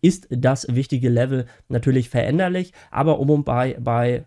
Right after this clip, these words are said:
siebenundfünfzig Komma fünf U-S-Dollar können wir die relevante Marke dann schon verorten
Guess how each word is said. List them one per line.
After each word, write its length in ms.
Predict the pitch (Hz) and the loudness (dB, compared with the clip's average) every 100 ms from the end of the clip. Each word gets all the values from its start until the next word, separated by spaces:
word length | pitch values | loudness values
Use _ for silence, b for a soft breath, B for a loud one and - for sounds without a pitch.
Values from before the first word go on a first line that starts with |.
| _ _ | _ _
siebenundfünfzig 800 | 117 123 156 147 - 135 123 127 120 | -4 2 2 2 0 -4 -4 -6 -4
Komma 220 | 123 120 | -2 -2
fünf 360 | 123 127 - - | -2 -4 -6 -6
U-S-Dollar 540 | 123 127 - 139 123 | -2 -2 -2 0 0
können 500 | 120 143 175 180 147 | 0 0 0 0 0
wir 320 | 123 117 113 - | 0 -2 -4 -4
die 140 | 127 | -2
relevante 760 | 123 127 123 123 135 135 135 123 b b b | 0 0 0 -2 -2 -2 -2 -4 b b b
Marke 340 | 120 120 147 165 | -2 -2 -2 -2
dann 160 | 131 | -2
schon 400 | 120 127 131 - | -2 -2 -2 -4
verorten 640 | - 113 117 170 202 208 | -4 -2 -2 -2 -2 -6